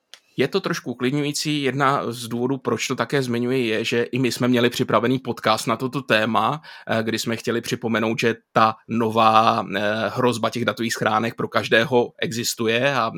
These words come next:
eh, jaké věci, na které je zapotřebí se připravit, hrozí. Ale, eh, tímto ho dáváme do stoupy a, eh, pokračujeme vesele dál.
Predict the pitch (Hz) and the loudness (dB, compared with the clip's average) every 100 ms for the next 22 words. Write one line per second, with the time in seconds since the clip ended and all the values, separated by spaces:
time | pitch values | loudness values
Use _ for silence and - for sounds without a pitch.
0 | 98 110 - - - 107 110 - - 107 | -6 -6 -8 -12 -16 -10 -8 -6 -4 -2
1 | 110 - 117 113 - 117 113 113 110 - | -4 -6 -8 -8 -6 -4 -2 -2 -6 -6
2 | 117 - - 117 - - - 110 123 123 | -8 -6 -12 -10 -10 -10 -8 -4 -2 -4
3 | - 117 117 113 101 101 156 _ - - | -6 -4 -4 -6 -12 -12 -14 _ -20 -20
4 | - - - - - - 117 120 117 113 | -20 -20 -20 -20 -8 2 6 6 6 4
5 | 113 - 101 110 113 - - 110 117 113 | 0 -8 -4 -4 -4 -8 -6 -4 -2 -2
6 | 120 110 107 107 107 110 107 110 - 110 | -2 -4 -4 -2 0 0 -2 -8 -6 -6
7 | 104 107 104 110 101 _ - - - _ | -6 -8 -6 -8 -10 _ -20 -20 -20 _
8 | - 101 104 - 101 - 101 107 - 101 | -8 -6 -6 -8 -6 -6 -8 -10 -10 -10
9 | 98 92 | -10 -10